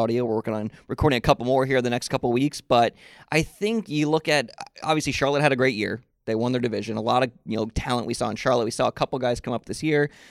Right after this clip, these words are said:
make an impact. Um, a couple guys are gonna be graduating from juniors to the pros next year, joining Charlotte. Um, but like you said, every year there's a guy that either surprises and gets a ton of playing time, or maybe a guy that just,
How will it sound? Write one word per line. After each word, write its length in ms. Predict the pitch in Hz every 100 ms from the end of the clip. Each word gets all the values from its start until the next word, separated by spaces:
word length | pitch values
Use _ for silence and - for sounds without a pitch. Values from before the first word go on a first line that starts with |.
| -
make 200 | 139 143
an 80 | 143
impact. 580 | 143 156 156 147 - - - _
Um, 340 | - 120 110 110
a 60 |
couple 200 | 117 143
guys 280 | 135 127 131
are 20 |
gonna 120 | 123 117
be 100 | 107
graduating 480 | 120 120 120 120
from 160 | 117 113
juniors 400 | 117 131 127 120
to 380 | - 110 90 87
the 180 | - -
pros 320 | 160 147 139
next 300 | 135 127 -
year, 200 | 127 120
joining 280 | 113 120 113
Charlotte. 500 | - 127 123 120 - - - -
Um, 600 | 120 131 127 127 127 123 -
but 360 | 127 139 127 _ _ _ _ _ 190
like 80 | 180
you 60 | 151
said, 140 | 113
every 240 | - 196 202
year 200 | 156 151
there's 120 | 127
a 60 |
guy 240 | 120 120 127
that 100 | 123
either 380 | 127 120 113 110 _ _
surprises 640 | - 127 170 160 165 156
and 140 | 131 120
gets 100 | 117
a 60 |
ton 180 | 95 156
of 80 | 165
playing 240 | 170 156
time, 240 | 151 151 147
or 100 | 147
maybe 220 | 175 175 160
a 40 |
guy 220 | 135 135
that 100 | 135
just, 280 | 113 120 -